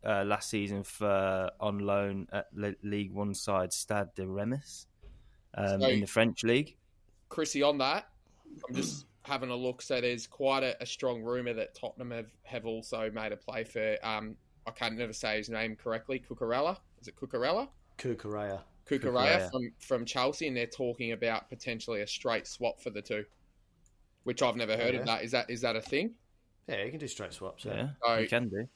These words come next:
Speaker 2: a
Speaker 1: yeah.
Speaker 2: player swap. So apparently Ange wants Cucurella.
Speaker 3: For who? Like, who, who we trading?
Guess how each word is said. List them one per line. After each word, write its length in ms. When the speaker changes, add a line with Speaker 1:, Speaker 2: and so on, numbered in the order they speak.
Speaker 2:
a 60
Speaker 1:
yeah. 60
Speaker 2:
player 260
swap. 360
So 140
apparently 560
Ange 340
wants 460
Cucurella. 540
Speaker 3:
For 120
who? 260
Like, 180
who, 200
who 100
we 80
trading? 320